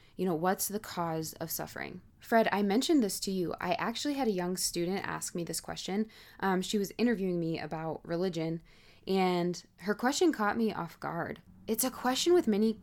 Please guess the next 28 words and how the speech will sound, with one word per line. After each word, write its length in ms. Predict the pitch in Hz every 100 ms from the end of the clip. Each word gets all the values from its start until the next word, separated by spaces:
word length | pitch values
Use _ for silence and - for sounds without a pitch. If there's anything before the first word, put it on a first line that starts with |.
| -
complexities. 1040 | - 196 - 214 - 254 180 - - - - - - - - - - - -
Um, 280 | 202 196 185 175
but 160 | 202
r-, 160 | 139 -
to 120 | - 226
really 240 | 285 311
get 120 | 226
to 100 | 220
the 80 | 180
heart 220 | 175 190
of 80 | 170
it, 220 | 165 - - - - - - - -
the 140 | 202
root 320 | 165 208 277
cause 340 | - - 214 196
of 100 | 185
suffering 520 | - 190 190 185 175
in 140 | 170
the 80 | 185
world 340 | 160 175 175 -
is 220 | 170 160
the 140 | -
first 360 | 165 - 170 -
sin 180 | 175 175
of 100 | 165
Adam 220 | 165 165
and 80 | 156
Eve. 300 | - -